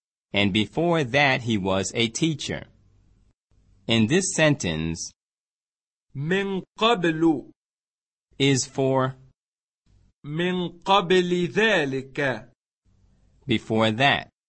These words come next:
Speaker 1: meaning before being a headmaster. But the mudaf ilayhi
Speaker 2: ذلك
Speaker 1: has been omitted.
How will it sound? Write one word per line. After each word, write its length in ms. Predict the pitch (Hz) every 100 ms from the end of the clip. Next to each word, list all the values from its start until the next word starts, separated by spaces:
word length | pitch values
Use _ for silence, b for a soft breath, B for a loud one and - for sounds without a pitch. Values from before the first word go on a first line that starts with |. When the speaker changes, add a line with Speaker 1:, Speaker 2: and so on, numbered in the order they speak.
| -
Speaker 1:
meaning 600 | 127 170 127 90 87 107 - _ _ _ _ _ -
before 520 | 113 110 135 151 151
being 420 | 120 110 107 113
a 80 | 110
headmaster. 840 | 110 110 104 131 143 117 - 76 - _ _ _ _ _ _ _ _ _
But 200 | 107 110
the 60 | 113
mudaf 480 | 117 117 160 185 -
ilayhi 720 | 127 113 160 143 101 73 69 - _ _ _ _ _ _ _ _ -
Speaker 2:
ذلك 1120 | 127 131 208 214 190 165 156 151 165 151 123 - _ _ _ _ _ _ _ _ _
Speaker 1:
has 260 | 113 95
been 280 | 101 98 101 -
omitted. 540 | 120 131 135 80 67